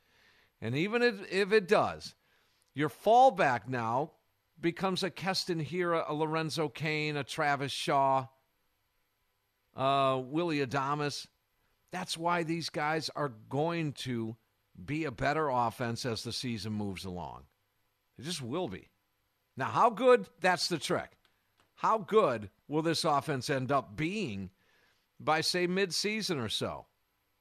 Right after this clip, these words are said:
I mean, they're not going to be, it's, it's sort of obvious. I mean, th-, it, you could say it's, it's gonna turn around a little bit. For sure. But will it turn around to the point where they're a top three in the N L offense?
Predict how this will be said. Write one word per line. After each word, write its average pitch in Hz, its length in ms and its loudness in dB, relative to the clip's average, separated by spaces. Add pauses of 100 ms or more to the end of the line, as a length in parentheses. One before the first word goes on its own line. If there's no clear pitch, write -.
(360)
I - 60 -4
mean, 175 80 0
they're 208 100 4
not 208 420 -2
going 190 320 2
to 170 60 -2
be, 160 240 2
it's, 151 420 -2
it's 139 180 -4
sort 226 540 2
of 190 140 0
obvious. 156 640 0
I 165 40 -2
mean, 156 160 -2
th-, 143 240 -4
it, 135 160 -8 (580)
you 170 160 -2
could 196 300 2
say 170 300 2
it's, 160 180 -2
it's 160 200 -4
gonna 147 180 0
turn 156 260 -2
around 135 360 0
a 113 40 -2
little 104 200 -4
bit. 87 260 -8 (1800)
For 208 160 0
sure. - 280 0 (640)
But 147 220 0
will 180 200 6
it 160 100 0
turn 196 180 4
around 165 280 4
to 156 60 -2
the 143 60 -2
point 160 300 2
where 147 120 4
they're 147 200 4
a 123 40 2
top 135 300 0
three 147 320 -2
in 127 100 0
the 120 200 -2
N 131 100 -2
L 123 340 -4 (120)
offense? 127 500 0